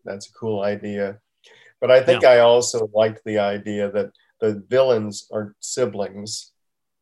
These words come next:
Speaker 1: and then we just basically cut to a lo-, a lot of cutaway. We have several cutaways of, of twins or siblings in the audience,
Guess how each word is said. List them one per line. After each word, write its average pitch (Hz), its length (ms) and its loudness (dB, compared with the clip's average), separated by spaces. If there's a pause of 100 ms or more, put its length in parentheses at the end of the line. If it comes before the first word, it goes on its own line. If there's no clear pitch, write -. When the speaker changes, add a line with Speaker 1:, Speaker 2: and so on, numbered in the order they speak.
(300)
Speaker 1:
and 104 160 -8
then 104 200 -2
we 107 100 -8
just 107 220 -10
basically 101 400 -8
cut - 240 -6
to 101 140 -10
a - 20 -6
lo-, 101 300 -2
a - 40 -12
lot 101 240 -2
of 101 100 -8 (220)
cutaway. 101 520 -6
We 127 160 -2
have 113 200 2
several 107 300 0
cutaways 104 600 -6
of, 98 100 -14 (720)
of 104 100 -14
twins 104 360 -6
or 98 60 -14
siblings 101 540 -6
in 98 120 -16
the 101 80 -12
audience, 101 560 -10